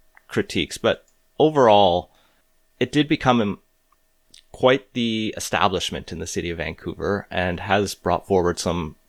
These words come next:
good stories. And Bob was a major part of that. So successful, in fact, that in twenty seventeen, Glacier Media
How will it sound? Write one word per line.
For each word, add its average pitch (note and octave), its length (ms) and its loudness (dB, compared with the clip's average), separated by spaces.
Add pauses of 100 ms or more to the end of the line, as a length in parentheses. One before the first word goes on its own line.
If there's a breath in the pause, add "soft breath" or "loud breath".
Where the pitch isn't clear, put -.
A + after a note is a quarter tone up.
(100)
good G#2 180 2
stories. F2 540 -2
And F#2 260 -4
Bob F#2+ 240 2
was G2+ 140 0
a F#2+ 40 0
major F#2+ 400 0
part G2 400 0
of G#2 140 -2
that. D#2 340 -2 (380 loud breath)
So B2 580 2
successful, G#2 680 -2
in F2 80 -6
fact, F2 320 -2
that F2+ 160 -2
in F2 80 -4
twenty F#2 240 -6
seventeen, F#2 520 -4
Glacier F2 360 -2
Media F#2 460 0